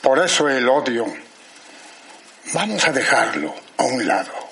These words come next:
Y ya lo mencionamos en algunos pensamientos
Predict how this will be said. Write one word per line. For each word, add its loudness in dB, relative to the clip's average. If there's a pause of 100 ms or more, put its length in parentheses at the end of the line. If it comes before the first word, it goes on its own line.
(1900)
Y -4
ya 2 (380)
lo 2
mencionamos 0
en 2
algunos 0
pensamientos 0